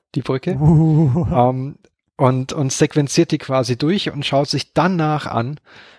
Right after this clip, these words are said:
Speaker 1: ähm, was ist denn da eigentlich drin?
Speaker 2: Und was ist da, wenn man
Speaker 1: Und,
Speaker 2: jetzt
Speaker 1: ähm,
Speaker 2: so einen Fetzen Haut nehmen würde? Was würde man da finden?
Speaker 1: Ganz viel. <laughs>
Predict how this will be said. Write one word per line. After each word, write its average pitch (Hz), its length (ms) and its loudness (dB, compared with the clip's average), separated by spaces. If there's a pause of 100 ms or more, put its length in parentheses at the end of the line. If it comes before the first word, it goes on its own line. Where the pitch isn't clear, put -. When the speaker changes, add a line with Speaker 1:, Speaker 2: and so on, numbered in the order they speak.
(160)
Speaker 1:
ähm, 123 180 0
was 143 160 0
ist 131 120 -4
denn 147 80 0
da 127 80 0
eigentlich 120 280 -4
drin? 123 320 -2 (1400)
Speaker 2:
Und 156 120 -4
was 151 160 0
ist 180 120 0
da, 170 160 2
wenn 165 120 2
man 151 100 2
Speaker 1:
Und, 143 60 0
Speaker 2:
jetzt 139 240 -4
Speaker 1:
ähm, 143 60 -12
Speaker 2:
so 143 200 -6
einen 139 120 -4
Fetzen 139 420 -4
Haut 170 240 2
nehmen 139 380 2
würde? 147 340 -2 (500)
Was 143 180 -6
würde 160 140 2
man 147 160 0
da 143 180 -2
finden? 165 460 -4 (1000)
Speaker 1:
Ganz 113 280 -4
viel. 117 320 -6
<laughs> - 60 -20